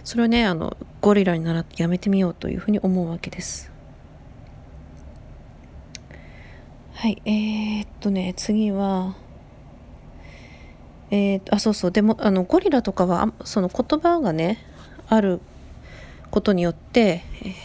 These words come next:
と、接してなくても安心感が与えられるようになったということが書かれていましたよね。だから、えー、言葉を駆使し、いろんな人と付き合い、好きとか嫌いとか、どちらでもないが貴重とか、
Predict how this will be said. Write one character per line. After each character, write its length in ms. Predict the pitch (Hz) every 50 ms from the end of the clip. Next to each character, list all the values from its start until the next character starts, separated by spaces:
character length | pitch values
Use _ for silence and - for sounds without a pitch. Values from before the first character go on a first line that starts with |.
| - - -
と、 220 | - - - - - - - - - - -
接 240 | - - - 277 254
し 160 | - - -
て 140 | - 330 320
な 160 | 320 320 320
く 60 | -
て 120 | - 214
も 220 | 190 202 196 - -
安 160 | 214 247 269
心 220 | - - 339 339 320
感 180 | - 226 196
が 60 | 180 175
与 180 | 175 202 196
え 60 | 190
ら 100 | 196 196
れ 80 | 190 190
る 80 | 190 175
よ 80 | 170
う 20 | 175
に 40 | 170
な 60 | 160
っ 40 | -
た 160 | - 165 160
と 220 | - - 170 175 - - - - - - - - - -
い 60 | 208
う 40 | 202
こ 80 | - 220
と 80 | 247
が 80 | 208 175
書 140 | - - -
か 120 | - 190
れ 80 | 185 185
て 100 | - 175
い 20 |
ま 100 | 175 185
し 60 | -
た 100 | - -
よ 60 | 180
ね。 360 | 180 185 180 180 180 185 185 - - - -
だ 80 | 226 208
か 120 | - 202
ら、 240 | 202 208 208 190 185 - - - - - - - - -
え 160 | 196 196 196
ー、 200 | 190 - - 240
言 120 | - 277
葉 100 | 285 311
を 60 | 285 269
駆 120 | - 247
使 120 | - 240
し、 160 | 220 - 214 202
い 40 |
ろ 120 | 208 233 262
ん 40 | 262
な 60 | 269
人 160 | 269 - 262
と 100 | - 202
付 200 | - - - -
き 120 | - 214
合 60 | 208 190
い、 80 | 190
好 60 | -
き 160 | - - - 247
と 100 | 233 -
か 80 | 180 196 -
嫌 160 | - 202 196 196
い 40 | 190
と 140 | - 196
か、 260 | - - 185 175 - -
ど 120 | - 214 220
ち 160 | - - 262
ら 120 | 262 262
で 100 | 254 277
も 100 | 269 269
な 140 | 262 269 269
い 40 | 240
が 80 | 202 180
貴 140 | - -
重 180 | - - 220 214
と 120 | - -
か、 180 | - - - -